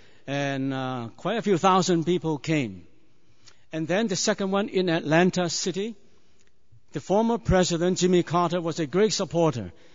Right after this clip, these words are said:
So he came to cut the ribbon and introduce the Bible to the American people.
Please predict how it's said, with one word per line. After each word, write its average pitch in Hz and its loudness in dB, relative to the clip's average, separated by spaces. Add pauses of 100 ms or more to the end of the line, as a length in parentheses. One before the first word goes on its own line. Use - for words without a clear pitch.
(320)
So 160 2
he 180 6
came 180 4
to 175 -6
cut 180 -4
the 180 -4
ribbon 165 -4
and 156 -6
introduce 151 0 (440)
the 143 2
Bible 160 4 (100)
to 180 6
the 156 2
American 151 2
people. 117 -2